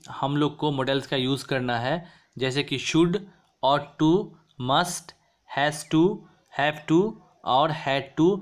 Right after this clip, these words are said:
ये जितने भी सारे models हैं ये सब advice देने के लिए यूज़ किया जाता है। तो चलिए example देखते हैं और आप लोग note करते हुए रहें या फिर phone का screenshot ले लें। You should work hard for best mark,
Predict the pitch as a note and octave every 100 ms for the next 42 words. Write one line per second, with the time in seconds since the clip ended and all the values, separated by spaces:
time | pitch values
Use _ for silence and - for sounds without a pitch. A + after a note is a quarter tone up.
0 | - - - C3 C#3+ F3+ F#3 F3+ D#3 D3+
1 | D3+ C3+ C3+ C3 D#3 C#3+ B2+ E3+ F3 C#3
2 | B2+ B2+ C3 D#3+ D#3+ C3 B2+ B2+ C#3 -
3 | C3 B2 A#2+ E3 G3 - - - _ _
4 | - A#2+ D#3 D#3+ D#3+ C#3+ B2+ A#2+ C3 B2
5 | E3 - - _ _ - B2 D#3+ D#3+ F3+
6 | C#3 C3 C#3+ D3+ D3 C3+ - C3+ C3+ F#3+
7 | B2+ C3 C3+ D#3 C3 C#3+ D3 - B2+ C#3+
8 | B2+ C3 B2 B2+ D#3 C3 - C3+ - C3
9 | B2+ C#3 - C3+ B2+ A#2 A#2 G#2+ G#2 G2+
10 | - - _ _ B2+ D#3+ E3+ F#3 C3+ D#3
11 | F#3 - C#3+ D#3 D#3 - D3+ B2+ C#3+ D3+
12 | C#3+ C3+ D#3+